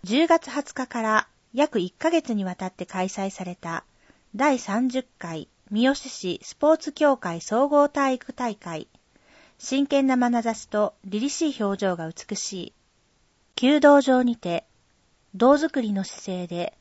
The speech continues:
真剣な眼差しで的を見つめる男性と、その後ろで打ち起こしに写る女性の写真が掲載されています。目次。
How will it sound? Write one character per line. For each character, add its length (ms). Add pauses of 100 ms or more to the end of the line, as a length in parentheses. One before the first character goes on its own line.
(140)
真 300
剣 180
な 140
眼 240
差 100
し 160
で 80
的 280
を 100
見 140
つ 120
め 100
る 120
男 220
性 260
と、 320 (1040)
そ 200
の 140
後 320
ろ 60
で 340
打 100
ち 200
起 100
こ 140
し 160
に 120
写 260
る 260
女 120
性 220
の 100
写 140
真 220
が 100
掲 220
載 180
さ 140
れ 100
て 120
い 120
ま 160
す。 160 (2000)
目 380
次。 260